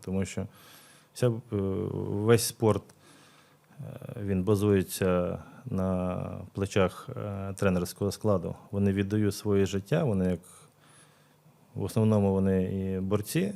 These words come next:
вони теж борються там дуже з маленького віку, потім переходять у тренерський склад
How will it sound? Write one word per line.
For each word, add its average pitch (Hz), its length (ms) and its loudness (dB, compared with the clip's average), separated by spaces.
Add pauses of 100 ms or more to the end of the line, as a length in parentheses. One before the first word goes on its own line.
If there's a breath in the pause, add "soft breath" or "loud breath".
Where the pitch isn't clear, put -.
(260)
вони 92 160 -8
теж - 340 -6 (120)
борються 127 540 2
там 101 300 -8 (400)
дуже 98 500 -4
з 95 60 -6
маленького 98 720 2
віку, 101 440 -2 (840 loud breath)
потім 95 400 0
переходять 95 580 0
у 95 60 -2
тренерський 135 520 2
склад 110 420 -2